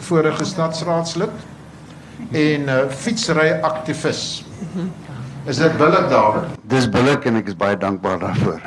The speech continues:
Speaker 2: Eh, wie, wie anders is ook saam met hulle vrouens hier met hulle fietsse? <laughs> Ehm, professor, ek het, eh, gehoor so die kwessie van infrastruktuur en ek wil net baie kortliks,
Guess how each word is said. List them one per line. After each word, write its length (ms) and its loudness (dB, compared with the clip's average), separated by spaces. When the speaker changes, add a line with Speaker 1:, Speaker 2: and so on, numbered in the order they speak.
Speaker 2:
Eh, 380 -2
wie, 120 2
wie 200 2
anders 320 4
is 100 -4
ook 160 2
saam 240 4
met 80 0
hulle 160 2
vrouens 340 2
hier 100 -2
met 180 -2
hulle 100 -4
fietsse? 400 -12
<laughs> 20 -16
Ehm, 360 6
professor, 540 2
ek 220 -4
het, 180 -2
eh, 420 2
gehoor 300 4
so 160 -8
die 160 -10
kwessie 400 2
van 220 -2
infrastruktuur 840 -4
en 60 -14
ek 140 -6
wil 340 0
net 320 -2
baie 220 2
kortliks, 540 -4